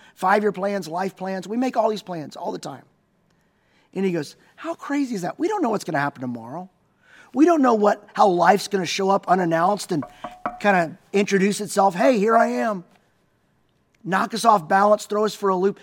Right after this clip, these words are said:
There are all these things we plan. He goes, he goes, "There, there's something absurd about that.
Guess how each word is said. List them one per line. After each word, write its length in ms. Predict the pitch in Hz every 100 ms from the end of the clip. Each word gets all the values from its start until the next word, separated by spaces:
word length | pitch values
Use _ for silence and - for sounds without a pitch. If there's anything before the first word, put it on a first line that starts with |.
| - -
There 200 | 370 277
are 20 |
all 160 | 349 277
these 180 | 294 -
things 180 | 262
we 100 | 233
plan. 180 | 220 220 - - _
He 120 | 233
goes, 200 | 226 180 - _ _ _ _
he 120 | - 226
goes, 160 | 190
"There, 180 | 208 -
there's 220 | 220 226
something 340 | - 302 294 233
absurd 320 | 190 254 262
about 280 | 220 202 247
that. 280 | 240 196